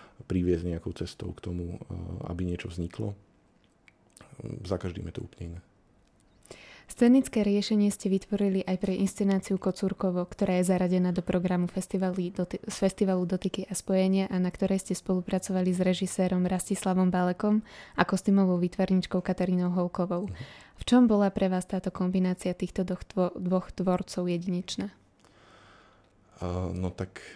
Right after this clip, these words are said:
Speaker 1: jedinečné na tom ešte bolo to, že tam k tým tvorcom by som pripísal Petra Pavlaca.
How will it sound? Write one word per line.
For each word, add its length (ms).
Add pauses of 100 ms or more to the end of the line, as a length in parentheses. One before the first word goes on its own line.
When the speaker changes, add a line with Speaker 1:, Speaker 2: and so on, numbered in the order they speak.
(440)
Speaker 1:
jedinečné 800
na 80
tom 160
ešte 240
bolo 240
to, 160
že 240
tam 480
k 160
tým 80
tvorcom 480
by 160
som 320
pripísal 640
Petra 320
Pavlaca. 480